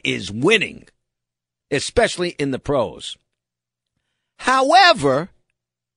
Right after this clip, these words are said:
with the winning comes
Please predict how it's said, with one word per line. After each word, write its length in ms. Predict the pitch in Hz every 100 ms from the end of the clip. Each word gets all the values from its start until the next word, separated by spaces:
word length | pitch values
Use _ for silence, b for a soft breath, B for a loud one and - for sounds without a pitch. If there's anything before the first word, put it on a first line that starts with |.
| _ _ _ _ _ _ _ _ -
with 400 | 202 311 - - _
the 200 | 113 196
winning 640 | 180 180 269 196 131 160 - _ _ _ _ _ _ _ _ _ _ _ _ _ _ _ _ _ _ _ _ _ _ _ _ _ _ _ _ _ _ _ _ _ _ _ _ _ _ _ _ _ _ _ _ _ _ -
comes 380 | 190 208 170